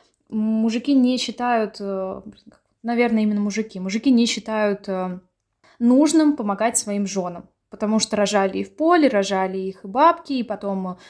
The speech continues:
э, все работать сразу шли. Это, видишь, <laughs> для меня такая больная тема оказалась. А, и все сразу шли работать, и никто никому не помогал, а тут я с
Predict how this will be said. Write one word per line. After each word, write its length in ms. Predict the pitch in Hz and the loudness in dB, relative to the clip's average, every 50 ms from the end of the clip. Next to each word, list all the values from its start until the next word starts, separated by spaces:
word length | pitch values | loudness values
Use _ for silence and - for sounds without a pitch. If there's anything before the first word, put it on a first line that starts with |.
| - - - _ - | -20 -20 -20 _ -10
э, 500 | - 185 185 185 185 190 190 190 190 190 185 | -8 -6 -6 -4 -4 -2 -2 -4 -4 -4 -4
все 360 | - - - 208 190 190 185 | -4 -2 0 2 2 2 2
работать 480 | 180 185 190 208 285 330 339 339 285 - | 0 0 2 4 4 4 6 4 4 4
сразу 360 | - 285 277 277 269 254 262 | 4 4 2 0 0 0 -2
шли. 200 | 262 - 240 240 | -4 -4 0 0
Это, 160 | 254 - 240 | 0 2 2
видишь, 340 | 214 240 269 285 269 - - | 0 4 6 6 6 6 8
<laughs> 140 | - 427 330 | 8 8 8
для 100 | 269 320 | 8 8
меня 180 | 302 311 302 302 | 8 8 8 10
такая 300 | 320 320 320 294 277 247 | 8 8 6 6 4 4
больная 460 | 277 - 370 359 320 277 262 269 262 | 2 0 2 2 0 0 0 -4 -8
тема 320 | - 294 311 359 381 285 247 | -10 -10 -10 -8 -8 -8 -8
оказалась. 540 | 254 - 247 247 254 262 233 233 233 226 - - - - - - - 381 359 - - | -8 -10 -12 -8 -8 -6 -6 -6 -8 -10 -14 -18 -20 -20 -20 -18 -18 -18 -18 -16 -12
А, 960 | - - 220 226 226 226 220 220 220 226 220 - - - - - - - - - - | -6 -6 -4 -4 -4 -6 -6 -6 -6 -6 -4 -4 -4 -4 -6 -8 -12 -12 -14 -14 -10
и 140 | 214 214 208 | -10 -10 -8
все 240 | 196 - - 226 208 | -8 -6 -4 -4 -4
сразу 320 | 208 - 196 196 185 190 | -2 -2 -2 -2 -2 -4
шли 180 | 185 - 190 190 | -12 -12 -10 -8
работать, 600 | 185 185 190 190 269 302 339 339 339 330 285 - - | -6 -6 -6 -2 0 2 2 2 2 -2 -6 -6 -10
и 500 | 220 208 196 196 190 190 190 190 190 190 190 | -12 -10 -8 -8 -8 -10 -12 -14 -14 -10 -6
никто 320 | 202 220 214 - 233 214 | -6 -6 -6 -4 -4 -4
никому 340 | 208 196 190 - 196 190 190 | -4 -4 -4 -6 -6 -6 -8
не 120 | 190 185 185 | -12 -14 -14
помогал, 500 | - 196 202 208 208 226 277 330 330 254 | -12 -10 -8 -6 -2 0 2 2 2 2
а 60 | 208 | 0
тут 240 | 214 - 196 - 202 | -2 -4 -16 -14 -12
я 280 | 196 190 190 185 185 | -10 -8 -8 -8 -10
с 560 | 185 - - - - - 196 190 190 190 190 | -10 -10 -10 -10 -10 -10 -12 -12 -12 -14 -16